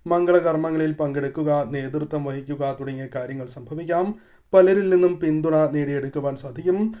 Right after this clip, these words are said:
മത്സരങ്ങളിൽ വിജയങ്ങൾ നേടുവാൻ സാധിക്കും. പ്രണയികൾക്കും അനുകൂലമാണ് സമയം. സ്വതസിദ്ധമായ കഴിവുകൾ പ്രകടിപ്പിച്ച് മുന്നോട്ട് പോകുവാൻ സാധിക്കുന്ന ഒരു മാസം തന്നെയാണ്. പൊതുവിൽ നോക്കുകയാണ് എങ്കിൽ പ്രശ്നവശാൽ നിങ്ങൾക്ക് കാര്യങ്ങൾ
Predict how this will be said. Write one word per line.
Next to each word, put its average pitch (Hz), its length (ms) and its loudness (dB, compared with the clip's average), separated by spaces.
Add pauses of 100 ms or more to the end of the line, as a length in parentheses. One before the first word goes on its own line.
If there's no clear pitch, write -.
(240)
മത്സരങ്ങളിൽ 170 600 0
വിജയങ്ങൾ 156 540 0
നേടുവാൻ 139 380 -4
സാധിക്കും. 175 460 -2
പ്രണയികൾക്കും 160 760 -2
അനുകൂലമാണ് 139 680 -6
സമയം. 175 540 -4 (460)
സ്വതസിദ്ധമായ 202 840 6
കഴിവുകൾ 170 480 2
പ്രകടിപ്പിച്ച് 156 800 0
മുന്നോട്ട് 147 360 0
പോകുവാൻ 143 520 -2
സാധിക്കുന്ന 139 840 -4 (120)
ഒരു 135 120 -10
മാസം 135 440 -8
തന്നെയാണ്. 131 580 -8
പൊതുവിൽ 160 340 0
നോക്കുകയാണ് 147 560 -2
എങ്കിൽ 135 500 -4 (400)
പ്രശ്നവശാൽ 156 680 0
നിങ്ങൾക്ക് 139 560 -4
കാര്യങ്ങൾ 135 480 -4